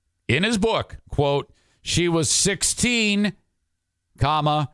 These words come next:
she knew how to nasty, comma, and there wasn't a hair on it." End quote. Okay.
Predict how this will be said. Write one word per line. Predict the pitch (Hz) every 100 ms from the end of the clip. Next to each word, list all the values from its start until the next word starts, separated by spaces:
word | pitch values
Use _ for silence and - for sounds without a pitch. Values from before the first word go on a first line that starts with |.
| _
she | - - 170
knew | 160 165 202 226 202
how | 123 180 185
to | - 175
nasty, | 160 175 190 190 - 131 117 117 - _ _
comma, | - 143 147 139 135 135 - _ _
and | 139 147
there | 147
wasn't | 139 135 170 175 208 196 -
a | 139 120
hair | 101 147 175 180 180 170 - _ _
on | 147 156 123
it." | 78 - _ _ _ _ _ _ _ _ _ _ _ _
End | 131 151 143
quote. | - 139 117 85 - _ _ _ _ _ _ _ _ _ _ _ _ _ _ _ _ _ _ _ _ _ _ _ _ _ _ _ _ _ _ _ _ _ _ _ _ _ _ _ _ _ _ _ _ _ -
Okay. | 143 - 95 65